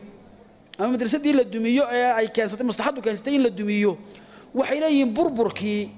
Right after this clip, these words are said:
wixii la dumiyey burburka ahaa, intiisa nafciga leh, waxtar kale waa in dib loogu celiyo. Hadday albaabo tahay iyo hadday waxyaalo kale tahay, wixii naafica waxa waajiba in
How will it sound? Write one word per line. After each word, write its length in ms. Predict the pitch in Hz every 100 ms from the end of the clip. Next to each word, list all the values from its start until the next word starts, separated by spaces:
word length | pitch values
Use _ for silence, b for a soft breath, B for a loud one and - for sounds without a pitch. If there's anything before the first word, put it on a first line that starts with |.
| -
wixii 260 | 226 262 285
la 100 | 247
dumiyey 420 | 185 220 240 269
burburka 420 | 247 262 208 165 180
ahaa, 420 | 160 165 170 165 - - B B B B - 349
intiisa 680 | 403 - 311 311 - 233 220 254
nafciga 520 | 311 - - 240 240
leh, 100 | 285 269
waxtar 300 | 226 - 285
kale 160 | 262 269
waa 120 | 269
in 100 | 226
dib 100 | 269
loogu 200 | 233 247
celiyo. 240 | 175 147 131 - - - - - - - - -
Hadday 200 | 160 214
albaabo 320 | 202 196 202
tahay 260 | 185 202 214
iyo 100 | 185
hadday 180 | 190 214
waxyaalo 320 | 214 214 220 208
kale 160 | 214 208
tahay, 200 | 208 226 B B B -
wixii 340 | 262 - 254 285
naafica 680 | 262 262 285 - 208 180 185 - - - 220
waxa 200 | 220 233
waajiba 640 | 247 285 269 190 240 262 254 B B
in 140 | 277